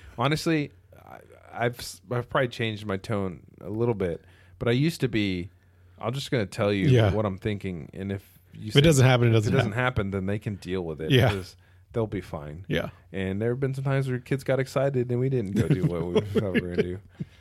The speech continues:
Speaker 1: And Julie would be like, "Why did you even mention it?" I'm like,
Speaker 2: You're like, "I don't know."
Speaker 1: "I don't have time."
Speaker 2: Yeah.
Speaker 1: I, I, I can't read lips, number one.
Speaker 2: Yeah, I can't.
Speaker 1: I
Speaker 2: It, Holly and I are pretty good about that, but sometimes we mess up.
Speaker 1: Yeah.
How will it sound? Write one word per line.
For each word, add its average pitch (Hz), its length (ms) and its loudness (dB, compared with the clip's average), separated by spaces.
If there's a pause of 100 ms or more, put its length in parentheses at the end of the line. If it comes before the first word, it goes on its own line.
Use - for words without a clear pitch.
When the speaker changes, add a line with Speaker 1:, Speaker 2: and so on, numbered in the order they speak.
(380)
Speaker 1:
And 95 160 -8
Julie 98 140 -2
would 92 80 0
be 95 80 -2
like, 87 240 -4
"Why 120 80 -8
did 147 160 -8
you 139 220 -4
even 123 120 -8 (120)
mention 123 300 -10
it?" - 40 -6
I'm 92 60 -6
like, 90 140 -8 (800)
Speaker 2:
You're 165 120 0
like, 160 140 0
"I 190 80 2
don't 156 100 4
know." 123 60 4
Speaker 1:
"I 123 40 4
don't 120 140 0
have 120 160 -2
time." 104 360 -4 (180)
Speaker 2:
Yeah. 139 280 10 (320)
Speaker 1:
I, 135 60 0
I, 143 120 6 (100)
I 147 40 2
can't 196 260 2
read 151 160 2
lips, 127 300 2
number 95 220 -2
one. 87 260 -4
Speaker 2:
Yeah, 139 220 8
I 120 80 8
can't. 120 320 4 (220)
Speaker 1:
I - 40 0
Speaker 2:
It, 151 240 4 (440)
Holly 240 200 6
and 220 100 6
I - 40 6
are 160 60 6
pretty 165 160 6
good 143 140 4
about 139 220 2
that, 143 240 4
but 120 200 6 (200)
sometimes 120 340 6
we 104 60 8
mess 98 200 6
up. - 220 -6
Speaker 1:
Yeah. 92 180 -6